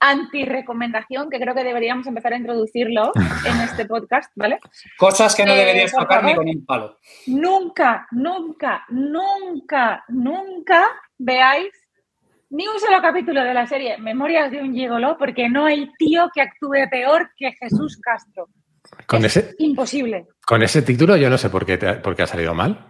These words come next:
Speaker 2: si tenía un título muy prometedor. <laughs>
Speaker 1: Está, a ver, no lo hagáis, o sea, no lo hagáis.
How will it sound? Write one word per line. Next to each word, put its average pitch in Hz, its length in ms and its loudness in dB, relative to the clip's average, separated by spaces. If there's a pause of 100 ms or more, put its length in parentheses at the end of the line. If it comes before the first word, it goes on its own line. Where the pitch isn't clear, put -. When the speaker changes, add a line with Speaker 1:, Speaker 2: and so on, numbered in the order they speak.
Speaker 2:
si - 180 -12
tenía 90 220 -6
un 90 80 -6
título 90 640 -4
muy 92 120 -8
prometedor. 98 500 0 (280)
<laughs> - 280 -20
Speaker 1:
Está, 233 180 -2
a 214 200 0
ver, - 280 2 (1500)
no 294 160 0
lo 339 80 2
hagáis, 302 400 -2
o - 60 -18
sea, 254 120 2
no 269 360 2
lo 262 240 0
hagáis. 226 580 0